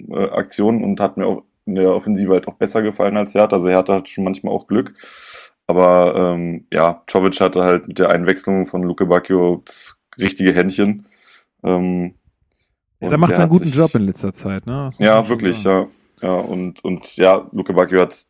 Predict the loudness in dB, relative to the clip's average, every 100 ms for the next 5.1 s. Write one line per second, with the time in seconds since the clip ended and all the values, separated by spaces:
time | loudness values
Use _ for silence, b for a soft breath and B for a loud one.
0 | -20 -6 2 4 4 2 -2 -2 -2 -4
1 | -2 0 0 -2 -6 -10 -6 -4 -6 -8
2 | _ -6 -2 -2 -2 -6 -4 -6 -10 -8
3 | -6 -4 -6 -12 b b b b -4 -2
4 | -2 0 0 2 0 -2 0 0 2 -2
5 | -4